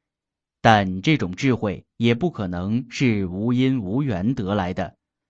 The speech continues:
而是需要聚集产生这种智慧的各种因素。比如说，如果希望丰收，就必须要去种地，并千方百计地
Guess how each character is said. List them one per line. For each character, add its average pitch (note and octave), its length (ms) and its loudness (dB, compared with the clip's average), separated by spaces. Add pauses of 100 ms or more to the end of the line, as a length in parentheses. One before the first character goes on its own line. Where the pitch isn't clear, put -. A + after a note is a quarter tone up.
(220)
而 B2 220 6
是 C3 120 -4
需 A#2 200 0
要 F#2 260 2
聚 D3+ 280 -2
集 G#2 380 -4
产 F#2 380 -6
生 C3+ 220 -2
这 C#3+ 160 0
种 F#2 180 -4
智 C3+ 240 0
慧 A2+ 220 0
的 D#2+ 160 -6
各 F3+ 280 -2
种 D2+ 240 -4
因 A2 280 -2
素。 G2 260 -2 (1120)
比 G2+ 120 0
如 G2 180 -2
说， D2+ 320 -6 (360)
如 A#2+ 220 0
果 D#2+ 320 -4
希 - 220 -6
望 A2 180 -4
丰 A#2+ 200 -4
收， B2+ 340 -2 (180)
就 A2 360 0
必 C3+ 260 -4
须 D#3 340 -8
要 C#3 180 -2
去 A2 160 -8
种 A2+ 280 -6
地， D3 320 -6 (360)
并 G2+ 380 -2
千 C3+ 260 -4
方 C#3+ 200 -2
百 D#2 240 -8
计 D3+ 260 -4
地 C2+ 260 -10